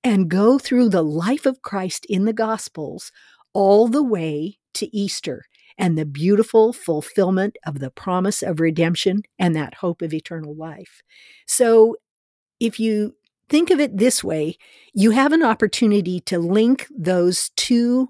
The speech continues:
major holy days, um,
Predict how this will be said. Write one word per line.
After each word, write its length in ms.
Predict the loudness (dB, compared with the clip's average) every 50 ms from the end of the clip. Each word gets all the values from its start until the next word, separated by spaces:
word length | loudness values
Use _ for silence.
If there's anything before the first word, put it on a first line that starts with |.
| _ _
major 720 | -6 -2 -2 0 0 0 0 0 -2 -2 -2 -2 -4 -6 -10 _ _ _ _ _ _ _ _ _ _ _ _ _
holy 600 | -14 0 4 4 4 4 4 2 0 0 -2 0
days, 800 | 0 2 2 2 0 -2 -2 -4 -8 -10 -10 -10 -8 -10 -10 -14 _ _ _ -12
um, 460 | -10 -8 -8 -8 -8 -10 -12 -12